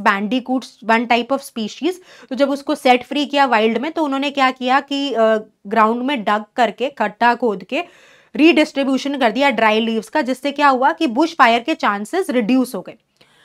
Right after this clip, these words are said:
But some predators overhunt or threaten other vulnerable species। तो these are ad-, advantages, फिर but आ गया, पर ये कह रहे हैं कि कुछ ऐसे प्रीडेटर्स होते हैं जो उनको हंट कर देते हैं, राइट?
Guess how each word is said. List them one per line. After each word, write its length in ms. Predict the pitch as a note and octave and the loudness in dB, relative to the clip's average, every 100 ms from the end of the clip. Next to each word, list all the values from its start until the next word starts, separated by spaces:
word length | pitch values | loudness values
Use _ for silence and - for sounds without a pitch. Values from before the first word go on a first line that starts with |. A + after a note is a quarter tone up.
| _ _ - | _ _ 2
But 160 | B3+ A4 | 6 6
some 300 | - F#4 G4+ | 6 2 4
predators 640 | D#4+ B3+ B3 A#3+ D4 E4 - C4 | 0 4 6 6 6 4 4 2
overhunt 600 | B3+ B3+ D#4 C#4 D4+ D4+ | 4 4 4 4 2 4
or 120 | E4 | 2
threaten 420 | D#4+ A#3+ A#3 D4+ - | 4 0 2 -2 0
other 280 | A#3 G#3+ D4 | 0 2 2
vulnerable 640 | B3+ A3+ G#3+ G#3 B3 D#4+ | 2 0 0 -4 -4 -6
species। 360 | - A3 - G#3+ | -6 -8 -8 -10
तो 80 | C#4+ | -6
these 220 | D4 D#4+ | -2 0
are 160 | E4+ - | 0 0
ad-, 420 | A#3 A3 - A3 | -4 -4 -8 -8
advantages, 600 | G#3 A3 A#3+ C#4 C#4+ E4 | -2 -2 0 -4 -4 -6
फिर 140 | D#4 D4+ | -2 2
but 240 | A#3+ A#3+ | 2 2
आ 120 | B3+ | 0
गया, 200 | - C4+ - - - - | 0 -4 -6 -20 -14 -2
पर 80 | D4+ | -2
ये 60 | |
कह 100 | D4 | 0
रहे 80 | D4+ | 0
हैं 80 | F4 | 0
कि 100 | F4+ | -4
कुछ 300 | F4+ F4 F4 | 0 0 2
ऐसे 220 | D#4+ E4+ | 2 0
प्रीडेटर्स 640 | E4 C4 B3+ B3 C4+ C#4+ | 0 2 4 4 2 0
होते 200 | C#4 C#4 | 0 -2
हैं 80 | C#4 | -2
जो 120 | C#4 | -2
उनको 360 | C4 B3 C#4 C4 | -2 0 2 2
हंट 320 | B3 A#3 C4 | 2 0 0
कर 200 | C4 A#3 | 0 0
देते 300 | G#3 G#3 A3 | 0 -6 -6
हैं, 120 | G#3 | -6
राइट? 280 | G#3 D4+ D4+ | 0 -2 -2